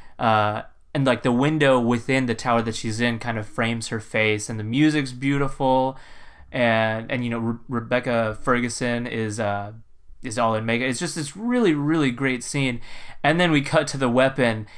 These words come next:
and the music just gets loud and bombastic and crazy, and, and it's controlling the ebb and flow of the scene. It's, the music in the scene is just amazing. Um, and then the, the fight scene itself is so,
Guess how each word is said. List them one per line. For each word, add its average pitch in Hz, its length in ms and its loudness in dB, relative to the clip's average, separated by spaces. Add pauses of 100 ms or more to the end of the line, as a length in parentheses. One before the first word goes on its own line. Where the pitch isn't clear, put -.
(120)
and 135 160 0
the 135 60 2
music 143 440 4
just - 300 -2
gets 139 280 -2
loud 156 400 4
and 147 120 2
bombastic 143 760 2
and 117 160 -2
crazy, 156 600 2
and, 123 160 -2 (460)
and 135 240 2
it's 123 160 -6
controlling 143 600 2
the 127 140 2
ebb 131 200 2
and 117 120 -6
flow 131 360 4
of 117 120 0
the 113 100 -6
scene. 135 520 -2
It's, - 240 -10 (800)
the 156 160 0
music 220 460 2
in 131 80 0
the 113 80 -4
scene 113 200 -8
is 113 120 -10
just 156 180 -8
amazing. 107 480 -8 (460)
Um, 120 480 0 (580)
and 151 140 0
then 196 160 4
the, 139 140 4
the 139 160 0
fight 147 380 0
scene 143 220 -2
itself 123 800 0
is 123 220 -4
so, - 380 -4